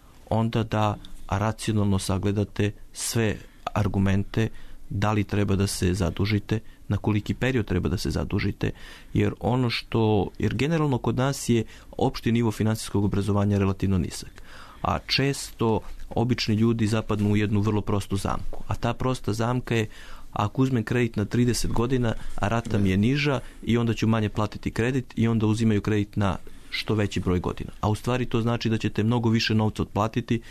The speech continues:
nego liko-, ukoliko otplatite na kratak vremenski period.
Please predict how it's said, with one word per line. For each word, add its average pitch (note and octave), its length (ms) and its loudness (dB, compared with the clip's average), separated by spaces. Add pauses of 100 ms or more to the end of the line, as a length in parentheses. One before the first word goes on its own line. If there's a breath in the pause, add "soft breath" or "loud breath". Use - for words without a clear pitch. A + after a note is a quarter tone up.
(260 loud breath)
nego A2 260 2
liko-, G#2 380 0 (100)
ukoliko G#2 400 0
otplatite G2+ 440 0
na G2 100 2
kratak G2 420 -6
vremenski F2 440 0
period. - 360 -4